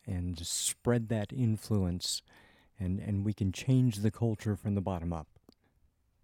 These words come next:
So there are all kinds of ways to relax. I skydive to relax. <laughs> And most people don't see this as a relaxing activity.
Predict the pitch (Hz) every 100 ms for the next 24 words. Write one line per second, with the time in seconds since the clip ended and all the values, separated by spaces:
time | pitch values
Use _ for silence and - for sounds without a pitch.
0 | _ - 180 208 175 220 - 220 160 131
1 | 120 127 - 120 120 117 90 98 - -
2 | - - 160 - 180 151 104 90 80 -
3 | 90 87 78 - - - - _ _ _
4 | _ _ _ - 202 - 170 - 165 -
5 | - 156 139 226 - - 196 160 147 120
6 | 135 165 - 135 139 117 98 - - 123
7 | 110 101 - 117 110 104 107 107 - -
8 | 104 98 - 95 - 120 107 90 85